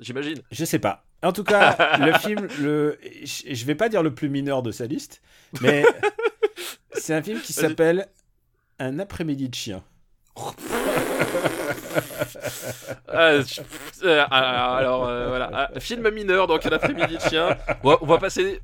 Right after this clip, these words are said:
Speaker 1: on va passer cinq minutes, hein, on va, on va même, on va même pas le, en parler, on va le, même pas le classer.
Speaker 2: Euh, c'est pour ça que j'ai pris un peu
Speaker 1: Euh,
Speaker 2: d'avance <laughs> sur
Speaker 1: putain,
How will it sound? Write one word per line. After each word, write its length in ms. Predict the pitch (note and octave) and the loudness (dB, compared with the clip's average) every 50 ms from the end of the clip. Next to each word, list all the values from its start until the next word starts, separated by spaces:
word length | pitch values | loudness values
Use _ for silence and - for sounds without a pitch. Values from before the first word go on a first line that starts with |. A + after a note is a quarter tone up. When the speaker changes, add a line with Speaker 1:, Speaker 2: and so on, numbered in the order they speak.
| - | -4
Speaker 1:
on 40 | - | -2
va 80 | C3+ B2+ | 0 0
passer 240 | D3 D#3+ - - D#3+ | 0 0 -2 -4 -4
cinq 140 | - F#3 | -2 0
minutes, 340 | F3 F3 E3+ F3 G3 G#3 - | 0 0 0 -2 -2 0 0
hein, 60 | D#3 C#3+ | 2 2
on 40 | B2+ | 4
va, 80 | C3 B2+ B2 | 4 4 4
on 40 | A#2+ | 4
va 140 | A#2+ C3 C3+ | 4 2 2
même, 160 | C#3 D3 C3+ - - | 2 0 -2 -4 -4
on 40 | |
va 60 | C3 D#3+ | -4 -4
même 60 | D3+ C3 | -2 0
pas 80 | - | -2
le, 80 | - C3 D3+ | -2 0 -2
en 80 | C#3 | -2
parler, 240 | - D3 C3 C3+ D3 | 0 2 2 4 4
on 40 | C#3+ | 4
va 100 | C3 B2 | 2 2
le, 60 | A#2+ - - - | 0 -2 -6 -2
même 140 | C3+ D3 C#3+ | 0 2 4
pas 80 | D#3 D3+ | 4 2
le 40 | C3 | 2
classer. 380 | - C#3+ C#3 - - D#3+ F3+ - - - | 2 2 0 0 0 -4 -6 -6 -8 -6
Speaker 2:
Euh, 80 | C#3 C#3+ | -6 -4
c'est 80 | C#3+ D#3+ | -4 -2
pour 120 | E3 E3 D#3 | -2 -2 2
ça 100 | F#3+ F3+ | 4 4
que 40 | |
j'ai 60 | B2+ B2 | 6 6
pris 180 | B2 - - - | 6 6 6 6
un 60 | - - | 6 6
peu 60 | - - | 6 6
Speaker 1:
Euh, 40 | |
Speaker 2:
d'avance 560 | E3 E3 D#3+ D#3 C#3+ A2+ A2+ A2+ A2+ C#3+ B2+ B2+ | 6 6 6 6 6 4 4 2 2 0 -2 0
<laughs> 20 | |
sur 240 | - E3 F3 - - | 0 2 0 2 2
Speaker 1:
putain, 500 | F3 D#3+ - - D3 - - G#3+ - | 0 -2 -2 -4 -10 -10 -10 -12 -14